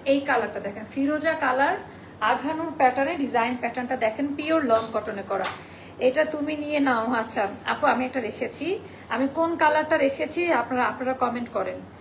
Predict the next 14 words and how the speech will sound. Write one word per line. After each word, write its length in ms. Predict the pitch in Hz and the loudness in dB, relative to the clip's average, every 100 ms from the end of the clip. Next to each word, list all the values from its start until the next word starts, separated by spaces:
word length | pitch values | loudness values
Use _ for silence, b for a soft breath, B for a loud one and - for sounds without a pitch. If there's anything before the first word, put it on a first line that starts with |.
| B B B | B B B
আমি 220 | - 247 285 | -2 0 2
কোন 300 | 311 320 311 | 2 0 4
কালারটা 420 | 285 269 277 302 | 6 6 4 2
রেখেছি 420 | 277 269 302 - | 2 0 -4 0
আপনারা 300 | 254 262 269 | 0 0 -2
একটু 140 | 269 | -2
কমেন্ট 280 | 277 240 240 | 0 0 0
করে 120 | 254 | -2
জানাই 300 | 233 208 214 | 0 -2 -2
দেন। 140 | 208 208 | -4 -8
আচ্ছা, 260 | 208 220 - B B B | -6 -6 -8 B B B
আমি 200 | - 269 | -2 2
জানি 260 | 285 285 320 | 4 6 6
না 140 | 381 | 2